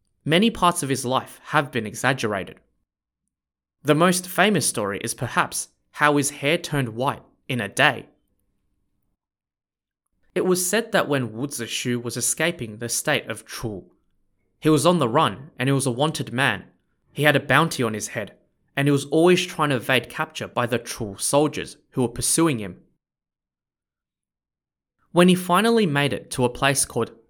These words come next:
Zhaoguan, which was the last checkpoint before the border between the states of Chu and Wu, A doctor recognized him and hid him inside his home.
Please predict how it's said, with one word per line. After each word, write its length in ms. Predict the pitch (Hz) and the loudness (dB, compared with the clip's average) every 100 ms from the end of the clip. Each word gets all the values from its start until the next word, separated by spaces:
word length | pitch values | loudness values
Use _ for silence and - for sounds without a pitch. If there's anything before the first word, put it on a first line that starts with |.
| _ | _
Zhaoguan, 800 | - 147 147 143 - 147 143 139 - _ _ _ - | 0 4 4 2 2 2 4 0 -8 _ _ _ -2
which 200 | 170 170 | 2 4
was 140 | 180 | 2
the 80 | 175 | 2
last 460 | 151 165 202 - - | 4 4 4 -2 -6
checkpoint 640 | - 160 - 110 95 - | -4 -4 -2 -6 -6 -4
before 280 | 131 - 151 | -4 2 2
the 80 | 135 | 2
border 420 | - 139 147 104 | 2 4 4 2
between 360 | - 123 - 127 | -4 -6 -2 -2
the 60 | |
states 440 | 117 - 160 123 - | -2 0 0 0 -6
of 180 | 110 | -10
Chu 360 | - - 117 104 | -10 -10 -8 -6
and 240 | 107 107 101 | -6 -8 -8
Wu, 320 | 107 127 - _ _ _ _ _ - | -6 -6 -8 _ _ _ _ _ -8
A 40 | 147 | 0
doctor 500 | - 185 180 101 101 | 4 4 2 -6 -2
recognized 680 | 120 175 143 117 98 - | 0 0 0 -2 -6 -6
him 180 | 107 98 - | -10 -12 -8
and 140 | 127 | -6
hid 180 | 120 165 | 0 0
him 100 | 127 | 0
inside 340 | 101 - 107 | -2 -4 -4
his 140 | 98 - | -6 -4
home. 300 | 151 143 | 0 0